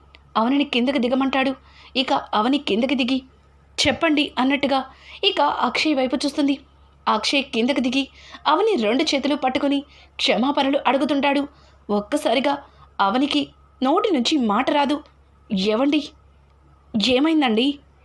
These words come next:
ఎందుకు మీరు నాకు క్షమాపణ చెప్తున్నారు?" అని అంటుంటే, "చూడవని, ఎన్ని రోజుల నుంచి నువ్వు చెయ్యని తప్పుకి ఎంతో శిక్షని అనుభవిస్తున్నావు,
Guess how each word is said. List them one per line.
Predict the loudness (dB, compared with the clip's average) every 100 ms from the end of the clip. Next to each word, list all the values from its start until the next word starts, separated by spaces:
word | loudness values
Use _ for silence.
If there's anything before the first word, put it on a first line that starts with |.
| -20 _ _ _ _ _ _ _ _ _ -6 0
ఎందుకు | 0 2 2
మీరు | 2 2
నాకు | 2 0 -2
క్షమాపణ | -2 0 0 0 0
చెప్తున్నారు?" | -2 0 0 0 -2 -10 -20 _ -2
అని | 0 0 0
అంటుంటే, | -2 0 0 0 -4 -12 _ _ _ -20 -20 _ _ -16 -6
"చూడవని, | -2 0 0 0 -2 -4 _ _ -20 -20 -20 _ _ 0
ఎన్ని | 2 2
రోజుల | 0 0 0
నుంచి | 0 -2 -4 -8 _ -20 -20 _ _ _ -6 -2
నువ్వు | 0 0 -2 -6 _ -20 -20 -20 -20 -8
చెయ్యని | -2 0 2 0
తప్పుకి | 0 -2 -2 -4 -6 -12 _ _ -20 _ _ -8 -2
ఎంతో | 0 0 0
శిక్షని | -2 -2 0 2 2
అనుభవిస్తున్నావు, | 2 0 -2 0 -2